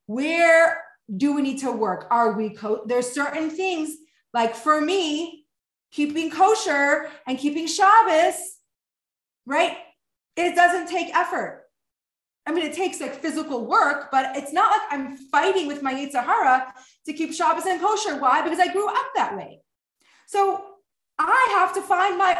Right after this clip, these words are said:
I have to do something about that, right? I have to find something that pushes me to the point where I'm serving Hashem. And for every person, that's different. Somebody who wasn't,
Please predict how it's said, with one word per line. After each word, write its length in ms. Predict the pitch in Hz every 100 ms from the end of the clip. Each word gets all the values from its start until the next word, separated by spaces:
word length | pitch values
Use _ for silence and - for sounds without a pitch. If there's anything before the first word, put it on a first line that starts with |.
| -
I 380 | 427 480 403 392
have 80 | 392
to 60 |
do 180 | 285 440 587
something 320 | 427 233 214
about 320 | 190 170 165
that, 200 | 156 -
right? 220 | 220 302 - - - -
I 120 | 320
have 200 | 415 392
to 60 | 392
find 460 | - 339 392 415 415
something 500 | 339 269 269 269 262
that 360 | 262 262 247 - - _ _ _ _ _ _ - _ _
pushes 420 | - 440 466 427
me 480 | 294 262 269 294 - _ _ -
to 560 | 311 302 302 294 294 226
the 80 | 269
point 340 | - 453 311
where 120 | 277
I'm 180 | 269 294
serving 360 | 294 285 262 262
Hashem. 400 | 254 302 330 202
And 180 | 247
for 180 | 262 285
every 260 | 285 302 302
person, 260 | 294 262 277
that's 220 | 294 285
different. 380 | 466 453 180 - _ -
Somebody 340 | - 320 330
who 160 | 311 311
wasn't, 460 | 262 349 480 453